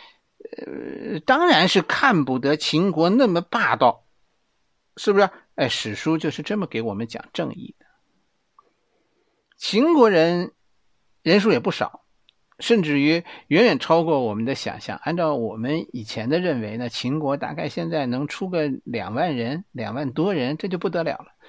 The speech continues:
但是竟然，竟然秦国有六万人参战，这是因为什么？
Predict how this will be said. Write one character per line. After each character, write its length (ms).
但 120
是 80
竟 220
然， 200
竟 160
然 140
秦 240
国 140
有 120
六 260
万 220
人 140
参 240
战， 140
这 120
是 120
因 120
为 100
什 160
么？ 160